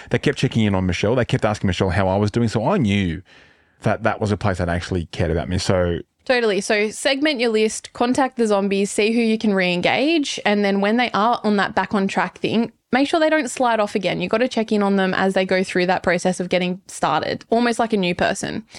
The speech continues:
Speaker 2: And then the third thing is your legit list that you wanna keep super tight. We wanna make sure that it's a process you have in place weekly so that you're checking in on them and they know you care about them.
Speaker 1: And the benefit of doing this is a hundred fifty thousand dollars.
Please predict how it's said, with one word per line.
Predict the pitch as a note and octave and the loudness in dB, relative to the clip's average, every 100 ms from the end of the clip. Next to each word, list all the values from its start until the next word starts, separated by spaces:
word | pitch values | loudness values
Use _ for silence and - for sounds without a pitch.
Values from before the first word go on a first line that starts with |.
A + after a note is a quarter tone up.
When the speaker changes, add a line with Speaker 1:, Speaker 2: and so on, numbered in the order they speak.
| - - - - | -20 -20 -12 -2
Speaker 2:
And | G3+ | 0
then | G#3 | 2
the | G#3+ | 2
third | G#3 G3+ G#3 | 2 0 0
thing | G#3+ G3+ | 0 0
is | F#3 F#3 - - - | 0 -2 -6 -20 -2
your | A3+ | 2
legit | A3 G3 - - | 2 2 0 0
list | A#3+ G4+ A4+ - - - | 2 2 0 -6 -12 -4
that | G3 | 0
you | F3+ | 2
wanna | G#3 G#3 | 2 0
keep | - A3+ - | 0 -2 -2
super | - A3+ | -2 0
tight. | A#3+ G3 F#3+ F4 - - - - | 0 0 0 0 -2 -6 -14 -2
We | G#3+ | -2
wanna | G3+ G3+ | 0 0
make | G#3+ | -2
sure | A3+ G#3+ | 0 2
that | G3+ - _ _ | 0 -2 _ _
it's | G#3+ G3 | -2 0
a | G#3 G3 | 0 -2
process | - - F#3+ F3+ G3 F3 | -6 -2 0 0 -2 0
you | F#3 | 0
have | F#3 | 0
in | F3+ | 0
place | F#3 F3+ - | 0 -2 0
weekly | F#3 F3+ - E3+ C#4+ - _ - | 0 0 2 2 2 0 _ -10
so | - F#3 | -2 0
that | F#3 | 0
you're | F#3+ | -2
checking | F#3+ F3 F#3 E3 | -2 -4 -2 0
in | |
on | E3 E3 | 0 0
them | E3+ E3+ | 0 0
and | E3+ | 0
they | E3+ | 0
know | D3 | 0
you | D3+ - | 0 0
care | - - | -2 0
about | - - | -2 -2
them. | - F#3+ - - - - - - - | -2 -4 -6 -20 -18 -18 -18 -20 -2
Speaker 1:
And | D#3 | 2
the | D3 | 2
benefit | E3+ G#3+ A3+ | 2 2 0
of | C3+ | 2
doing | B2 G2+ | 2 2
this | F2+ E3 - - | 0 -2 -6 -6
is | G#3 | -2
a | B3 | 2
hundred | C#4 F4+ | 2 2
fifty | B3 F4+ | 0 2
thousand | D4 G#3+ A3 | 2 2 2
dollars. | A#3 B3 - | 2 0 -4